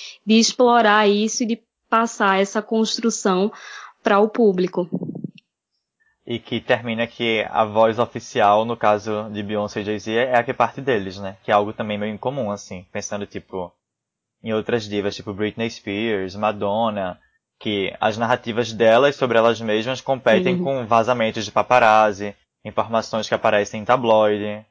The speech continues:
Speaker 2: né? Beyoncé, apesar de ter isso, parece que tem mais autonomia sobre a própria narrativa mesmo, assim, porque também existe um sigilo, existe um tipo de
Speaker 1: É.
Speaker 2: privacidade que de alguma forma é preservada, assim. Eu lembro muito do caso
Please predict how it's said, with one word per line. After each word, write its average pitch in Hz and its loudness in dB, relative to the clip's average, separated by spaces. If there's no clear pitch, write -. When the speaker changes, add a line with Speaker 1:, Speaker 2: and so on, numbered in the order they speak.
Speaker 2:
né? 98 -8
Beyoncé, 117 0
apesar 123 4
de 135 -2
ter 139 0
isso, 117 -2
parece 123 2
que - -8
tem 160 -6
mais 156 4
autonomia 170 4
sobre 165 4
a 151 4
própria 156 2
narrativa 143 -2
mesmo, 107 -4
assim, 104 -10
porque 110 -6
também 117 -2
existe 113 -4
um 120 -8
sigilo, 117 -4
existe 107 -6
um 113 -6
tipo 113 -8
de 117 -2
Speaker 1:
É. 190 2
Speaker 2:
privacidade 127 4
que - -10
de 135 4
alguma 135 4
forma 143 2
é 143 2
preservada, 135 2
assim. 98 -10
Eu 107 -6
lembro 117 -2
muito 117 -4
do 139 -2
caso 127 0